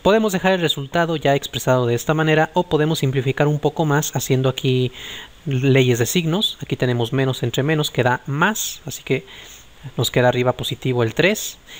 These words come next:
y luego más entre menos queda menos, arriba nos queda negativo, el logaritmo base dos de cinco, y de esa manera ya no hace falta escribir aquí abajo el signo negativo. Esto de aquí es lo mismo que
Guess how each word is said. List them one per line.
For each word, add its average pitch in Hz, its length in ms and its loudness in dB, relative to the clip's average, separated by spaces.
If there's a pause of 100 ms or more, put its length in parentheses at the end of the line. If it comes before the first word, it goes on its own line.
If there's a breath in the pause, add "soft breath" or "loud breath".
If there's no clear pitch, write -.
(120)
y 151 100 0
luego 156 200 2
más 147 220 0
entre 143 220 -4
menos 139 280 -2
queda 127 320 0
menos, 117 520 -2
arriba 117 220 0
nos 113 140 -4
queda 120 180 0
negativo, 120 560 -2 (320)
el 131 120 2
logaritmo 120 380 2
base 117 220 -2
dos 120 140 0
de 135 80 -2
cinco, 185 360 -2
y 156 80 0
de 156 120 6
esa 160 160 2
manera 170 300 2
ya 147 140 2
no 135 100 0
hace 139 160 -2
falta 151 280 0
escribir 123 400 -2
aquí 123 200 0
abajo 131 320 0 (400 loud breath)
el 139 160 0
signo 131 340 -4
negativo. 117 540 -4 (340 loud breath)
Esto 143 220 2
de 135 80 4
aquí 165 300 -2
es 135 120 -2
lo 139 100 -2
mismo 143 360 -4
que 143 260 -2